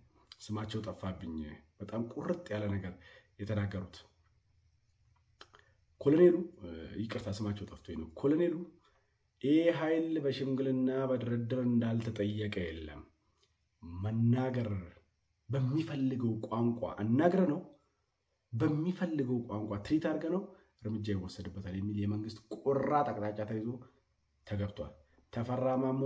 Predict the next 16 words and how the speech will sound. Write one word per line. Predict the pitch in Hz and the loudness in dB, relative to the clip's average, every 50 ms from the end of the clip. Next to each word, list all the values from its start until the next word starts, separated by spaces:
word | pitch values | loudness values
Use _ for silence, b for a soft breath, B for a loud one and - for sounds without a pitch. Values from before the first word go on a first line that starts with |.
| 135 135 - - | 0 -2 0 0
እመነኝ | 127 135 139 135 135 123 117 | 2 4 4 4 4 4 4
የመጨረሻውን | 113 113 117 120 117 127 120 110 113 120 113 117 120 117 113 | 4 4 4 2 2 0 0 0 0 0 0 0 0 0 0
መግለጫውን | 104 101 101 101 98 92 90 85 | 0 0 0 0 -2 -4 -6 -6
ነው | 80 | -6
የሚሰጠው። | 78 - - - - - _ _ _ _ _ _ _ _ - | -8 -10 -12 -14 -18 -20 _ _ _ _ _ _ _ _ -10
ጫካ | - 92 92 - - | -6 -6 -6 -4 -4
ላይ | 92 87 80 | -6 -6 -6
ሆኖ | 78 80 80 - - - _ _ _ _ _ _ _ _ _ _ _ _ _ _ - | -8 -10 -12 -14 -18 -20 _ _ _ _ _ _ _ _ _ _ _ _ _ _ -2
ወይ | 110 123 139 143 143 139 - | 0 2 2 2 0 -2 -2
ተ-፣ | - - 110 - - - _ _ _ - | -4 -8 -8 -8 -10 -18 _ _ _ -6
ተገዶ | - 110 101 139 139 113 - - 143 123 - - - - - _ _ _ _ _ _ _ _ _ _ _ _ _ _ _ _ _ _ _ - | -4 0 2 2 2 2 0 0 0 0 0 -2 -10 -16 -20 _ _ _ _ _ _ _ _ _ _ _ _ _ _ _ _ _ _ _ -8
እጁን | 104 104 104 117 113 | -8 -6 -4 -2 -2
ይሰጣል፣ | 117 113 110 101 110 117 - - - _ _ _ _ _ _ _ _ _ _ _ _ _ _ _ _ _ _ _ _ _ _ _ _ _ _ - | -2 -2 -2 -6 -6 -8 -10 -14 -20 _ _ _ _ _ _ _ _ _ _ _ _ _ _ _ _ _ _ _ _ _ _ _ _ _ _ -12
ይደራደራል፣ | 104 104 101 123 113 113 110 104 107 110 117 131 135 - - - _ _ _ - | -6 -2 2 2 2 2 2 2 0 0 -2 -2 -4 -6 -12 -20 _ _ _ -2
አሊያም | 90 92 95 95 92 92 92 | 0 0 0 -2 -2 -4 -6
ይደመሰሳል። | 87 - - - - - - - - - - - | -8 -10 -10 -10 -10 -12 -14 -16 -16 -18 -20 -20